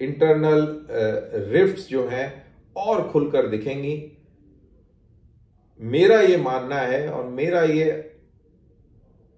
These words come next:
अंदे-, अंदाजा है कि इस मुल्क के अंदर हम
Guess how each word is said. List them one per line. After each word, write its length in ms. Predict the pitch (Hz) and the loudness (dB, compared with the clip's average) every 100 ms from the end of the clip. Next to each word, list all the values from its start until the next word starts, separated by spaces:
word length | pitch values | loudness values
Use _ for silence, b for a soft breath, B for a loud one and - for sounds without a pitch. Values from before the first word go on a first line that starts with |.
| _ _ _ _ _ _ _ _ _ _ | _ _ _ _ _ _ _ _ _ _
अंदे-, 420 | 127 131 160 156 | -6 0 2 2
अंदाजा 460 | - 131 170 190 139 | -4 0 0 2 2
है 420 | 113 110 - - - - - - | 0 -4 -6 -14 -20 -20 -18 -12
कि 80 | 147 | -12
इस 360 | 143 202 196 143 | -4 -4 -2 -2
मुल्क 260 | 143 139 | -2 0
के 60 | 143 | -2
अंदर 600 | 131 127 127 123 - - 120 | -2 -2 -2 -4 -10 -16 -6
हम 460 | 147 156 160 - | -4 -4 -8 -14